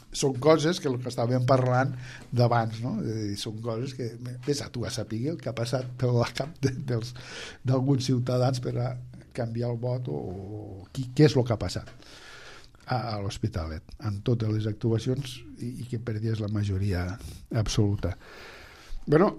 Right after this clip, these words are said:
hi ha, hi ha pobles, pues, bueno, que estan més, menys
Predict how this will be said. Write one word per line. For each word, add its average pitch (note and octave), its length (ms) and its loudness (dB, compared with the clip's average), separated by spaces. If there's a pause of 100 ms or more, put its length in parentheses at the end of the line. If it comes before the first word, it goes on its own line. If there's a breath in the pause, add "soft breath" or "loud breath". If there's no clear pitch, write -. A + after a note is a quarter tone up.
hi B2+ 200 4
ha, D3 60 12 (300)
hi C3+ 120 6
ha B2 60 6 (140)
pobles, D#3 320 4
pues, D3+ 200 0
bueno, A#2 200 0
que D#3 80 2
estan A2 200 0 (160)
més, F3 360 2 (120)
menys B2 960 2